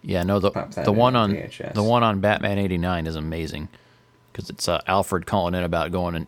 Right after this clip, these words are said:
Speaker 1: and picking up. He's like, "Yeah, he has a rather distinct vehicle."
Speaker 2: <laughs>
Speaker 1: And you have the, do you have the V H S of that? If you do, watch it. But that's, that's
Speaker 2: Yeah, I'll
Speaker 1: what
Speaker 2: have to
Speaker 1: really
Speaker 2: check that
Speaker 1: grinds
Speaker 2: out.
Speaker 1: my gears this week,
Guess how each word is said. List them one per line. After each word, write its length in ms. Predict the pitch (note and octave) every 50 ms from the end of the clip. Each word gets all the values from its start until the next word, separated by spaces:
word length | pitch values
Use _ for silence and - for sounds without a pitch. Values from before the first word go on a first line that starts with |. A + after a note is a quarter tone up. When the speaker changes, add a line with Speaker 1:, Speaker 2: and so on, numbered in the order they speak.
| -
Speaker 1:
and 140 | F#2 F2 E2+
picking 240 | - G#2+ F#2+ - F2 E2+
up. 180 | D#2+ C#2 -
He's 200 | - F2 D#2+ -
like, 200 | E2 D#2 D#2 - -
"Yeah, 180 | C2 - - -
he 120 | G#2 C#3
has 160 | - - -
a 40 | C3
rather 320 | - F2 G#2+ B2 B2+ B2+
distinct 480 | A#2 B2 - - - - G3 A3 F3 -
vehicle." 540 | G2 A#2 D3+ D#3+ - - - - G2+ - - - - - - - - - _ _ _ _ _ _ _ _ _ _ _ _ _ _ _ _ _ _ _ _ _ _ _ _ _ _ _ _ _ _ _ _ _ _ _
Speaker 2:
<laughs> 100 | - - E3+ C#3 E3+ D3+ C3+ - - - - - _ _ _ _ _ _ _ _ _ - - - - - - _ _ _ _ _ _ -
Speaker 1:
And 120 | - E2+ F2+
you 100 | G2+ G#2
have 220 | G#2+ G#2 G2 F2
the, 60 | F2 - - _ _ -
do 80 | G2+
you 60 | F#2
have 120 | G2+ G#2 G#2
the 60 | G#2
V 140 | G2+ G#2+ G#2+
H 140 | G#2+ G2+ -
S 160 | A#2 A2 -
of 60 | A#2+
that? 220 | A2+ A#2 A#2+ A#2 - -
If 120 | F#2+ -
you 60 | F2 E2
do, 200 | E2+ G2+ G2 E2
watch 320 | - E2+ E2 D2+ - -
it. 80 | - - _ - - _ _ _ _ _ _ _ _ _ _ _ _ _ _ _ _ _ _ _ _ _ _ _ _ _ _ _ _ _ _ _ _ _ _ _ _ _ _ -
But 100 | A#2+ -
that's, 240 | A2+ A2+ A2 -
that's 240 | - - A#2 A#2 -
Speaker 2:
Yeah, 60 | -
I'll 40 | - A2
Speaker 1:
what 40 | F2+
Speaker 2:
have 40 | F#2+
to 40 |
Speaker 1:
really 140 | G2+ G#2 F#2+ F2+
Speaker 2:
check 100 | E2+ G2
that 80 | F#2+
Speaker 1:
grinds 160 | F#2+ F#2+ -
Speaker 2:
out. 80 | - C#2
Speaker 1:
my 140 | F2+ F2 F2
gears 320 | D#2+ D#2 D#2+ D#2+ D2+ D#2
this 240 | F2 F2 D#2 - -
week, 300 | - C#2 C#2+ - - -